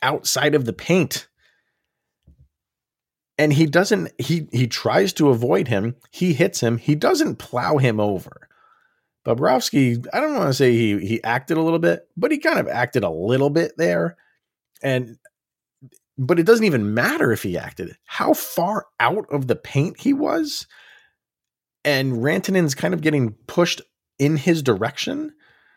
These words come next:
To call a pen-, to call goalie interference on that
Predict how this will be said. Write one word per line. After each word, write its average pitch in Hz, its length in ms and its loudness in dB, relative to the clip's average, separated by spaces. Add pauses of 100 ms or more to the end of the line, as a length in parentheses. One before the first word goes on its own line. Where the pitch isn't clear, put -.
(920)
To 147 120 2
call 220 340 2
a 214 60 2
pen-, - 240 -4
to 151 100 0
call 123 640 2 (160)
goalie 156 360 2
interference 139 460 0
on 98 160 0
that 90 260 -4